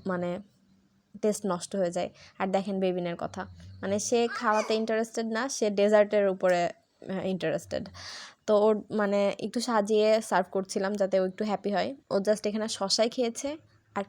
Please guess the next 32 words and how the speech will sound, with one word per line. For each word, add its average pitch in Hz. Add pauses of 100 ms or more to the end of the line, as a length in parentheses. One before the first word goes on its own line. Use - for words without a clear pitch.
(120)
কিচ্ছু 285
খায় 214
নাই, 175
মানে 175
গোশ 196
মুখেই 226
দেয় 170
নাই। 160 (480)
আহ, -
তেমন 247
একটা 269
ঝালও 233
কিন্তু 233
ছিল 196
না, 185
but 196 (120)
ও 196
পছন্দ 196
করলো 180
না। 220 (1040)
কি 233
আর 190
করার, 185 (180)
আমি 202
হচ্ছে 214 (260)
মানে 185
আমার 185
জন্যই 190 (120)
আমিই 202
খেয়ে 214
নিলাম 185
পরে। 190